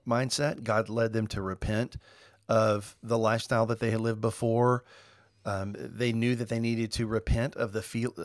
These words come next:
you know, same-sex attraction that they were feeling. You, you, you hear things like that, but I never heard somebody saying, "Well, it just was all taken away." The ordinary experience was that God changed their mind through repentance and faith and through the Holy Spirit,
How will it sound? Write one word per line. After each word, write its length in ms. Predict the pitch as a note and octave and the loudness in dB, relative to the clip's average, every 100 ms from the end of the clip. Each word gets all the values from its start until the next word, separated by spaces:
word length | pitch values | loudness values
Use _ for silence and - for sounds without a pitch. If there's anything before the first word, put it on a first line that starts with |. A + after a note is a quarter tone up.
| F2+ | -6
you 120 | G#2+ | -6
know, 140 | F2+ - | -6 -8
same-sex 760 | - A#2 A2+ - G#2+ - - - | -6 -4 -2 -2 -2 -2 -6 -8
attraction 560 | - - G#2+ A2+ C#3 C3 | -10 -4 -4 -2 -2 -2
that 120 | B2 | -2
they 100 | C3 | 0
were 120 | B2+ | 0
feeling. 300 | B2 C#3 C3+ - - - | 0 0 0 -4 -20 -12
You, 140 | B2 | -8
you, 180 | A#2+ A#2+ | -6 -6
you 120 | B2 A2 | -2 4
hear 180 | D#3+ | 6
things 300 | F#3+ D#3 A#2 | 6 4 4
like 180 | G#2 G#2+ | 2 2
that, 220 | F3+ D3 | 4 4
but 80 | A#2 | 6
I 100 | A2 | 2
never 420 | A2 A2+ G3 F3 | 2 0 2 2
heard 360 | F#2+ A2 G#2+ G#2 | 2 4 4 2
somebody 320 | - B2 G#2+ | -2 -2 -2
saying, 180 | A2+ A2+ | -2 2
"Well, 120 | A#2 | 2
it 40 | A2+ | 2
just 180 | B2 | -2
was 120 | A#2 F#2+ | -4 0
all 240 | G#2 A2 | 4 4
taken 260 | A2+ G#2 G2+ | 2 -4 -4
away." 360 | A2 C#2+ - - - - - | -2 -2 -2 -8 -20 -20 -8
The 100 | - | -2
ordinary 500 | C3 F#3 A#3 G3 C3+ | 4 8 8 8 6
experience 600 | A2+ - - A2 G#2+ G#2 | 2 -2 -2 0 -2 -2
was 300 | G#2+ G#2+ A2 | 0 0 0
that 180 | A2 A#2 | -4 -2
God 200 | A2+ A2 | 2 2
changed 300 | - A#2+ G#2 | 2 0 0
their 140 | G2+ F#2+ | -2 0
mind 560 | G#2+ F3 A#2 B2 D3+ - - - - _ _ _ - | 2 4 4 2 -2 -12 -20 -20 -20 _ _ _ -6
through 180 | B2 | -2
repentance 560 | A2+ A2 A2 A2 C3 G#2 | 0 2 2 2 0 0
and 140 | G2 | -2
faith 380 | - F2 B2+ D3 | 0 0 2 -2
and 120 | F#2+ | -6
through 100 | G#2 G#2 | -4 -2
the 80 | |
Holy 160 | G2 G2 | 0 0
Spirit, 480 | - - G3+ C3 | 0 2 4 2